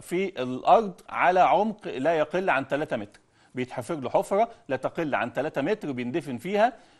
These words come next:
طيب، الح-، الحفرة دي بفرض إن قابلني تربة صخرية معرفتش أحفر تاني، تمام؟ يعني م-، معرفتش أحفر مسافة اللي هي التلاتة متر، لا ده أنا يا دوب هو، آه، متر ونص و-، ووقفت.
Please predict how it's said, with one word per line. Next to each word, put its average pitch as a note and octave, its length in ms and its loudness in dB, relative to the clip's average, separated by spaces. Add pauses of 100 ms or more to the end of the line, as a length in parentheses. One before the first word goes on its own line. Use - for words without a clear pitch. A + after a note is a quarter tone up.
(140)
طيب، B2 260 2 (120)
الح-، C3+ 300 -4 (340)
الحفرة C#3 520 0
دي C#3 220 -2 (200)
بفرض F#3+ 600 2 (160)
إن C#3+ 380 2 (200)
قابلني F#3 680 2
تربة G3 380 0
صخرية G3+ 580 0 (180)
معرفتش C#3 580 0
أحفر D#3+ 320 -2
تاني، B2 360 -4 (360)
تمام؟ A#2+ 280 2 (320)
يعني A#2+ 360 -2
م-، B2 200 -8
معرفتش C3+ 640 0
أحفر - 360 0
مسافة F3+ 640 0 (240)
اللي A#2 140 -2
هي D#3 40 2
التلاتة D#3 360 0
متر، F3 260 -4 (220)
لا C3+ 200 0
ده B2+ 120 -2
أنا B2+ 200 2
يا C3 120 2
دوب D#3 240 2
هو، C#3+ 380 6
آه، A#2+ 320 0
متر C#3+ 320 -2
ونص C3+ 440 -2
و-، F#3 40 0
ووقفت. F#3+ 800 -4